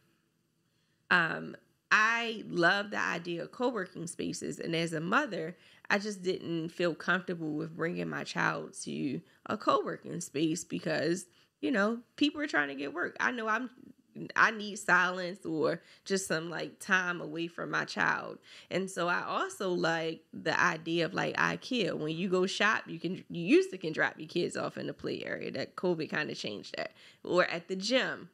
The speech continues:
you can drop your child off in the play area, go work out, come and do whatever you need to do. And so I thought I was gonna revolutionize the way that co-working was seen. I was gonna be on the front of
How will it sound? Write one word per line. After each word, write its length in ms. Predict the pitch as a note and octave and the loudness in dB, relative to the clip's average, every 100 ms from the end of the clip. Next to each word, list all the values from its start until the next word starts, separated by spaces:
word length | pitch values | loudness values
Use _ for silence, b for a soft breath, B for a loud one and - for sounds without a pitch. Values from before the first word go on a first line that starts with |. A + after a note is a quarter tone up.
| - | -8
you 140 | D#3 | -4
can 120 | D#3+ E3 | -2 0
drop 320 | D#3 D#3 - | 2 0 -2
your 100 | E3 | -4
child 380 | F3+ D#3 D#3+ D#3+ | 2 2 2 -2
off 300 | D#3 D#3 - | -4 -6 -8
in 80 | |
the 80 | D#3+ | -10
play 280 | - G#3 G3+ | -2 2 2
area, 340 | G3 G3 F3+ | 0 -2 -4
go 160 | F#3+ D3+ | -6 -6
work 280 | D3+ C#3+ - | -4 -4 0
out, 360 | D#3 D#3 - | 0 0 -4
come 400 | - E3+ F3 D3+ - | -8 -6 -4 -6 -6
and 140 | D#3 D3 | -6 -2
do 120 | D3 | -2
whatever 280 | C3 - G2+ | -2 -4 -6
you 100 | - | -8
need 180 | F2+ - | -8 -10
to 60 | |
do. 240 | - - - B B B B | -10 -10 -12 B B B B
And 180 | E3+ E3+ | -2 0
so 100 | E3+ | 2
I 160 | G3 C#4+ | 2 2
thought 140 | A3+ | 2
I 140 | G3 | 2
was 100 | G#3 | 0
gonna 200 | G#3 F3 | -2 -6
revolutionize 840 | E3 E3+ E3+ E3+ F3 F3+ D#3 D#3 E3 | -4 -4 -2 -4 -4 -2 2 2 0
the 120 | D#3 | 0
way 240 | D#3 D#3+ D3+ | 2 2 2
that 360 | D3+ D3 - | 2 2 0
co-working 600 | - F3+ E3 E3 D3 C3+ | 0 2 4 2 -2 -6
was 180 | C3 E3+ | -4 -6
seen. 380 | - F3+ F3 E3+ | -2 0 2 2
I 80 | D#3+ | 0
was 140 | E3 | 0
gonna 140 | D3 D3 | -4 -4
be 120 | C#3+ | -4
on 120 | C3+ | -4
the 60 | E3+ | -4
front 240 | - C3+ | -4 -4
of 80 | - | -2